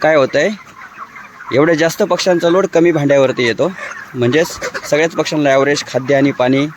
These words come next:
मिळेलच याची शक्यता कमी असते. म्हणून काळजी घ्या मित्रांनो, पोल्ट्री फार्मिंग करत असताना छोट्या छोट्या गोष्टी लक्षात घेणं फार महत्त्वाचं आहे. पक्षी येण्याच्या अगोदर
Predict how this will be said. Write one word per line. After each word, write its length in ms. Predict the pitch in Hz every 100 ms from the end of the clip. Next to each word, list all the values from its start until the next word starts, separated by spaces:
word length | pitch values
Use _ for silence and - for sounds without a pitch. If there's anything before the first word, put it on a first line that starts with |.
| - - - - - - - - - - -
मिळेलच 600 | 127 156 185 190 180 - - 139
याची 180 | 143
शक्यता 500 | 151 147 - 127 131 139 - - - -
कमी 200 | 139 151
असते. 260 | 131 107 120 - - - - - - - - - - -
म्हणून 300 | 113 143 170
काळजी 420 | 175 147 147 165 175
घ्या 160 | 151
मित्रांनो, 560 | 151 143 147 147 151 165 - - - - - -
पोल्ट्री 240 | 131 143 -
फार्मिंग 340 | 165 151 160
करत 240 | 151 151 143
असताना 300 | - 151 151
छोट्या 200 | 151 143
छोट्या 160 | 147 147
गोष्टी 440 | 147 147 160 156 151 -
लक्षात 280 | 139 147 156
घेणं 220 | 143 139
फार 160 | 143 147
महत्त्वाचं 380 | 139 127 120 107
आहे. 140 | 127 - - - - -
पक्षी 280 | 151 - 175
येण्याच्या 320 | 156 165 165
अगोदर 420 | 156 160 160 143